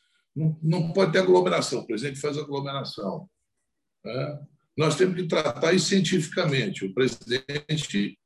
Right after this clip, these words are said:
prescreve remédio nas lives. Então, nós estamos nessa situação. Foi pior ainda que o Pazuello, talvez. Tanto é que o Mandetta não ficou, o Taish, que era médico, não ficou. Aí veio o Mandetta,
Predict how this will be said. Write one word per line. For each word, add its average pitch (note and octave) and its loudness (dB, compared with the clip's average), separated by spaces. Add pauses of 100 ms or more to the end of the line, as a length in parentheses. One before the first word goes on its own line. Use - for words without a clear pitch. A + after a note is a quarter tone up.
(360)
prescreve D3 2
remédio C#3+ -2 (160)
nas C3 2
lives. A2 -2 (920)
Então, - -6 (840)
nós A#3+ 2
estamos A3+ 2
nessa A3 4
situação. G3 0 (640)
Foi A#3+ 6
pior A#3 6
ainda F3 -4
que - -20
o - -20
Pazuello, D#3 -6
talvez. D3 -2 (280)
Tanto A3 4
é G3+ 4
que E3+ 0
o C#3+ 0
Mandetta D#3 0
não C#3 0
ficou, F#3 2
o C#3 -4
Taish, E3 2
que - -2
era B2 -4
médico, - -6
não B2 -12
ficou. - -2
Aí D#3+ 4
veio F#3+ 4
o D#3+ 0
Mandetta, C#3+ 0